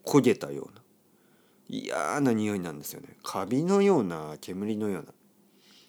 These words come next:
で、奥さんのところに行って、「ちょっとこれ匂ってみて」って言ったら、「臭い」って言うから、「臭いでしょ？」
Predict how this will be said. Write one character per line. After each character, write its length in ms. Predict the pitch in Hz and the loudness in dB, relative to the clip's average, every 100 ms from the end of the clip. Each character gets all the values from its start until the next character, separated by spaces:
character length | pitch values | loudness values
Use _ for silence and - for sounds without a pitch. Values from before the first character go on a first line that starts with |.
| - _ - | -20 _ 0
で、 80 | 135 | 2
奥 200 | 151 - | 2 4
さ 320 | 139 117 98 | 6 6 2
ん 180 | 92 85 | -2 -6
の 140 | 78 | -8
と 100 | - | -8
こ 140 | - | -4
ろ 100 | 98 | -2
に 100 | 85 | -2
行 60 | - | -6
っ 20 | |
て、 120 | - - | -10 -8
「ち 80 | |
ょ 20 | 139 | -8
っ 40 | |
と 100 | - | -8
こ 160 | - 85 | -10 -8
れ 60 | |
匂 240 | 82 92 117 | -4 0 0
っ 40 | |
て 140 | - | -2
み 120 | 80 78 | -10 -8
て」 120 | 80 | -8
っ 40 | |
て 60 | - | -10
言 100 | - | -16
っ 20 | |
た 120 | - - | -12 -12
ら、 80 | - | -10
「臭 220 | - - 165 | -2 2 2
い」 20 | |
っ 0 | - _ _ _ _ _ _ _ _ _ _ - | 0 _ _ _ _ _ _ _ _ _ _ -12
て 120 | 87 | -8
言 140 | 87 | -8
う 20 | |
か 120 | 82 80 | -8 -8
ら、 180 | 80 73 - _ - | -8 -12 -18 _ -12
「臭 320 | - - 135 | -6 -2 0
い 40 | 95 | -2
で 100 | - | -6
し 120 | |
ょ？」 60 | - | -12